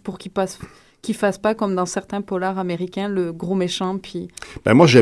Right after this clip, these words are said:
Speaker 2: je suis pas un adepte du manichéisme. J'aime pas, euh, que tout soit blanc, que tout soit noir. Ça se passe pas comme ça dans la vie.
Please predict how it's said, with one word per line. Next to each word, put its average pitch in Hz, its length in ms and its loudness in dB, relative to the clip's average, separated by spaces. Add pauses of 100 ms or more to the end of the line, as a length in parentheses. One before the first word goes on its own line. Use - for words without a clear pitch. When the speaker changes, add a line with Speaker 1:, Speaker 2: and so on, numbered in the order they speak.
(120)
Speaker 2:
je - 80 -2
suis 117 160 0
pas 160 180 4
un 117 60 6
adepte 107 460 2
du 92 200 -4
manichéisme. 98 1040 -2
J'aime 92 300 -2
pas, 113 440 2 (100)
euh, 85 420 -2
que 85 160 -12
tout - 240 -10
soit 87 260 -4
blanc, 80 400 -6
que - 100 -16
tout - 200 -20
soit 76 320 -8
noir. 87 680 -8 (400)
Ça - 240 -6
se - 140 0
passe 73 300 -4
pas 143 160 0
comme 101 160 0
ça - 160 -2
dans 90 140 -4
la 78 140 -6
vie. 87 340 -10